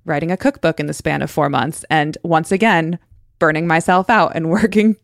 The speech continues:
thirteen-hour days. It's just like, no matter what industry you're in, um, if you are constantly putting yourself up against these unrealistic standards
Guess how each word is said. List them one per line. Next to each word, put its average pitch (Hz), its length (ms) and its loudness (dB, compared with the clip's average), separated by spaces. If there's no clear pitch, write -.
thirteen-hour 214 600 2
days. 208 320 4
It's 175 140 -4
just 208 180 0
like, 185 240 4
no 226 160 4
matter 214 380 4
what 190 160 4
industry 185 400 -2
you're 165 120 4
in, 160 480 0
um, 156 380 2
if 170 200 -4
you 170 140 2
are 165 360 2
constantly 165 680 -4
putting 160 360 -2
yourself 151 640 -2
up 151 160 -4
against 156 320 -6
these 160 240 -2
unrealistic 156 580 -2
standards 165 720 -2